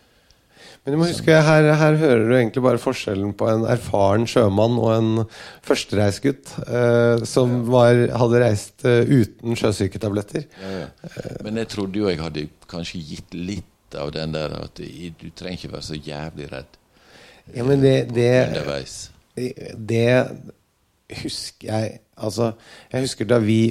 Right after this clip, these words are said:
Speaker 1: bare for å ta et annet tilsvarende eksempel, da vi holdt på med Mandagsklubben og ble tatt av lufta også.
Speaker 2: Ja.
Speaker 1: Eh, altså,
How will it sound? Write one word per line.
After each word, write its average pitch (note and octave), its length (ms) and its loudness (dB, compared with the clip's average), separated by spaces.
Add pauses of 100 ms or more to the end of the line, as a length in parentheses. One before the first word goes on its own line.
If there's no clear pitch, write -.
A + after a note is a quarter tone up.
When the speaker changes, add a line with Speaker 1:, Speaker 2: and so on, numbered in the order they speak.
Speaker 1:
bare G#2+ 400 -2
for G2+ 80 -2
å - 80 -18
ta G#2+ 140 4
et D#2 160 -10
annet G#2 340 0
tilsvarende G#2 400 -2
eksempel, G#2 400 -4
da A2 80 2
vi A2+ 160 4
holdt G#2+ 240 2
på G#2+ 80 -6
med A2 160 2
Mandagsklubben G#2 720 2
og G#2+ 140 4
ble G#2+ 100 0
tatt - 200 -4
av G#2+ 120 2
lufta G2+ 320 -4
også. C#3+ 220 0 (240)
Speaker 2:
Ja. D#2+ 80 -10 (400)
Speaker 1:
Eh, - 760 -20
altså, B2 280 2